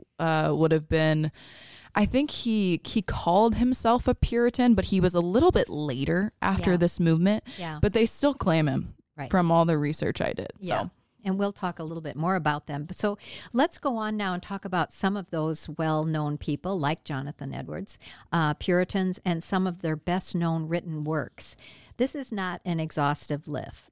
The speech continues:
Speaker 2: list. They were very prolific, really, but it will give you the flavor of the people known as the Puritans. Many of these are still read and loved today.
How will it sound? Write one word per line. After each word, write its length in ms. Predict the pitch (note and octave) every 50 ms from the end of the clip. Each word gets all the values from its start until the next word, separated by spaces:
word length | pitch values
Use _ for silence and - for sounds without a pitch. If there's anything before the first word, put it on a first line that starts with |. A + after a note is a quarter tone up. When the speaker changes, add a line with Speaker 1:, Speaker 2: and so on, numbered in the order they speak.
| _ -
Speaker 2:
list. 420 | F#3+ F#3+ D3+ C3 - - - -
They 100 | F#3 F3+
were 120 | F3+ F3+
very 260 | F3 E3+ F#3 F#3+ G3+ G#3+
prolific, 580 | - - F#3 E3 D#3 D#3 D3 - - - -
really, 360 | D3+ D3 C#3+ C3 B2 G#2 - -
but 160 | - F#3 F3+
it 100 | F#3+ E3
will 120 | F#3+ F#3+ F3+
give 240 | - A3 A#3 G#3+ A3
you 140 | A#3+ A#3+
the 120 | G3+ - C3
flavor 760 | - - - - E3+ D#3+ D#3+ E3 F3+ F#3 A3+ B3 C#4 D#4 - -
of 140 | F3 E3 F3
the 80 | E3+
people 400 | E3 - - F#3+ F#3+ - - F3
known 400 | E3+ E3+ D#3 D3 D3+ D#3+ E3+ F#3+ G3+
as 180 | - - G3 -
the 100 | - G#3
Puritans. 720 | - - A3+ G#3 G#3+ G#3+ - A3+ A3+ A#3 B3+ C4 - - - - - - - - - - -
Many 260 | G#3 G#3+ B3 C#4 C4+
of 80 | B3+ A3+
these 240 | G3+ A#3 A#3 A3+ - -
are 80 | - F3+
still 560 | - - - - - - A3+ A3+ A#3+ B3 B3
read 380 | A3 F#3+ F#3 F3+ F3+ G#3 G#3+ - -
and 200 | - F3+ E3 E3
loved 400 | D3+ D#3 D#3+ D#3+ F3 G3 G#3 -
today. 540 | - - - D3+ - D#3 C#3+ C#3+ E3 - -